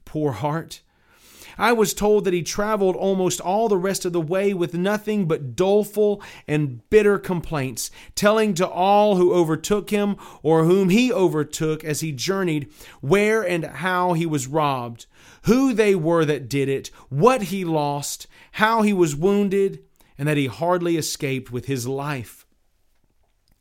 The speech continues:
But it is a wonder that his necessity did not make him sell or pawn some of his jewels, that he might have something to sustain him along his journey.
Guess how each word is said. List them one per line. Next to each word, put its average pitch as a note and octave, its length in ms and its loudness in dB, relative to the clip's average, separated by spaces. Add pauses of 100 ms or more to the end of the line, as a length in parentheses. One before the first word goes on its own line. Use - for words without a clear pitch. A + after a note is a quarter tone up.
(500)
But E3 120 -14
it F3 100 -8
is B3+ 200 -2
a F#3 60 -6
wonder F3 640 -6 (440)
that F3 120 -10
his F3 160 -4
necessity F3+ 840 -4 (200)
did F#3 140 -8
not G#3+ 260 -4
make G#3 280 -4
him G3 120 -4
sell A#3 480 -6
or E3+ 160 -2
pawn G#3 500 -8
some F#3 200 -6
of F#3 120 -4
his F3 180 -2
jewels, A3 600 -6 (340)
that A#3 100 -2
he C4 100 0
might B3+ 300 -2
have A#3 180 -4
something A#3 460 -4
to G3 120 -4
sustain A3 640 -4
him G3 80 -4
along F#3 340 -2
his F3+ 160 -4
journey. G3+ 580 -4